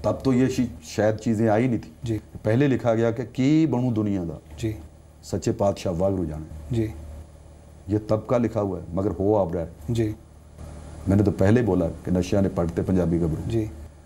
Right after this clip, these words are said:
Speaker 1: और ये, ये, ये सारी चीज़ें, अ, उन दिनों में गाया थ-, गाई हुई हैं। अ, मेरे ख-, हर एल्बम में मेरा कुछ ना कुछ गीत ऐसा ज़रूर होता है
Speaker 2: जी।
Speaker 1: जो इन चीज़ों के लिए होता है कि ब-, बच्चे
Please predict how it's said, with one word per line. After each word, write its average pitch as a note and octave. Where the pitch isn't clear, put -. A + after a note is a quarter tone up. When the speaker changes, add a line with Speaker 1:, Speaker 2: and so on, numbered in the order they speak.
Speaker 1:
और F2+
ये, G#2
ये, A#2+
ये C3+
सारी B2
चीज़ें, B2+
अ, -
उन A2
दिनों C3+
में B2+
गाया F#2+
थ-, -
गाई G2
हुई F2+
हैं। E2+
अ, -
मेरे A2+
ख-, B2+
हर C3
एल्बम B2+
में C#3+
मेरा C#3
कुछ C#3
ना D3
कुछ C3+
गीत A#2
ऐसा A#2+
ज़रूर A2
होता F#2
है G2+
Speaker 2:
जी। G#2
Speaker 1:
जो G#2
इन G#2
चीज़ों G#2+
के G#2+
लिए G2
होता F2
है E2+
कि F2
ब-, F#2+
बच्चे G2